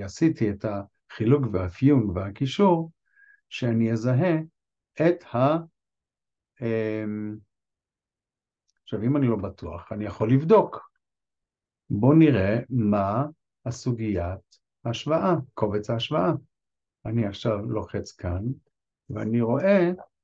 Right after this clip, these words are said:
שבקובץ הזה, שעכשיו נפתח, אני רואה ש-, אכן, יופי, כל ה-, אה, מקורות התנאים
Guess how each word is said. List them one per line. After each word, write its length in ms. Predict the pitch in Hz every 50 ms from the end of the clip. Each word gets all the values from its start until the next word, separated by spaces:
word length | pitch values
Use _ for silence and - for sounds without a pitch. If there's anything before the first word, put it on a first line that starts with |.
| _ _
שבקובץ 1700 | - - - - 110 101 95 95 101 98 98 98 98 113 - - _ _ _ _ _ _ _ _ _ - - 156 147 143 135 135 - 110
הזה, 400 | 104 101 143 196 208 170 160 - - - 123
שעכשיו 580 | - - 110 101 92 - - - 160 147 120 104 101 - _ _ _ _ _ _ _ _ _ _ _
נפתח, 760 | 113 113 117 - - - 101 101 92 160 156 - - - _ _ _ _ _ _ _ _ _ _ _ -
אני 220 | 113 110 107 107
רואה 400 | 98 95 101 104 110 131 147 143
ש-, 260 | 131 - - - - 95 104 131 - - - - _ _ _ _ _ _ _ _ _ _ _ _ _ _ _ _ _ _ _ _ _ _ _ _ _ _ _ _ _ _ _ _ _ _ _ _ _ _ _ _ _ _ _ _ _ _ _ _ _ _ _ _ _ _ _ _ _ _ _ _ _
אכן, 440 | - 104 - - - 214 214 180 165 170 175 - - _ _ _ _ _ _ _ _ _
יופי, 480 | 139 135 139 123 127 - - 90 92 - _ _ _ _ _ _ _
כל 340 | - - 139 139 139 139 123
ה-, 300 | 110 120 117 107 101 98 98 - _ _ _ _ _ _ _ _ _ _ _ _ _ _ _ _ _ _ _ _ -
אה, 480 | 113 113 104 101 98 98 95 95 95 95 101
מקורות 520 | 104 104 101 - - 117 107 113 110 -
התנאים 720 | 104 101 - 110 104 101 101 98 98 98 98 92 95 92